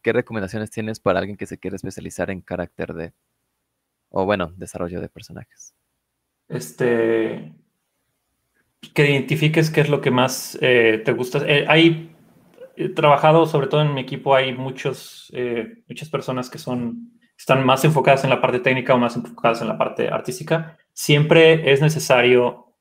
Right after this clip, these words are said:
Speaker 2: tener algo de, de ambas, este, para Character T D. Eh, es estudiar anatomía, estudiar, este,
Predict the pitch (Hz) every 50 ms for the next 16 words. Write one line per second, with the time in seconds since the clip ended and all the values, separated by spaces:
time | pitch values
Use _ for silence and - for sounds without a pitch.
0 | _ _ _ _ _ - - 120 123 120 120 120 123 123 127 127 127 123 117 110
1 | 104 104 101 98 98 - _ _ _ _ _ _ _ _ - - 120 113 120 143
2 | 185 - - - - _ _ - - 156 - - - - - 110 107 107 - 113
3 | 110 - - 107 - 123 120 135 - - - _ _ _ _ _ _ _ _ _
4 | _ _ - 127 127 120 117 117 113 110 107 107 107 - - _ _ _ _ _
5 | _ _ _ _ _ _ _ _ _ _ _ _ _ _ _ _ _ _ _ _
6 | _ - 143 139 135 - - - - - - - 143 143 147 156 160 - - -
7 | - _ _ _ _ _ _ _ - 143 135 131 127 - 131 139 139 143 147 147
8 | 156 156 156 - - - _ _ - 151 - - - 127 127 127 127 127 131 135
9 | 135 - - - 123 120 117 113 110 113 107 107 - - _